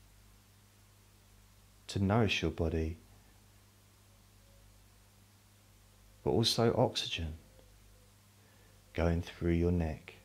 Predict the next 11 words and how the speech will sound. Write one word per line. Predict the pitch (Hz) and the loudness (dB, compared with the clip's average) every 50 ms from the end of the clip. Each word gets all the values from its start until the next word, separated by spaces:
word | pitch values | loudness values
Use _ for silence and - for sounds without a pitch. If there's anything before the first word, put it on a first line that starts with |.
| - - - - - - - - - - - - - - - - - - - - - - - - - | -20 -20 -20 -20 -20 -20 -20 -20 -20 -20 -20 -20 -20 -20 -20 -20 -20 -20 -20 -20 -20 -20 -20 -16 -10
down | - 80 80 80 80 | -6 -4 -4 -4 -4
your | 78 80 | -4 -2
mouth, | 82 82 85 85 85 87 87 - - - - - - - - - - | -2 0 2 2 2 0 -2 -4 -10 -20 -20 -20 -20 -20 -20 -14 -8
your | 104 95 | -6 -2
nostrils, | 85 85 90 92 - - - - 98 95 95 95 92 92 - - - - - - | 0 0 0 0 -2 -4 -2 0 0 2 2 2 0 -2 -6 -8 -12 -16 -14 -8
into | 90 85 85 - - 90 | -6 -6 -6 -2 0 0
your | 87 85 | 2 4
lungs, | 85 82 80 80 78 80 85 - - - - - - - - - - - - - | 4 2 2 0 -4 -6 -8 -10 -12 -16 -16 -20 -20 -20 -20 -20 -20 -20 -16 -8
via | - - 76 76 78 78 78 | -2 0 0 2 2 0 0
your | 76 76 78 | -2 -2 -4
neck. | 78 78 82 80 76 - - - | -2 -2 -2 -2 -2 -6 -10 -18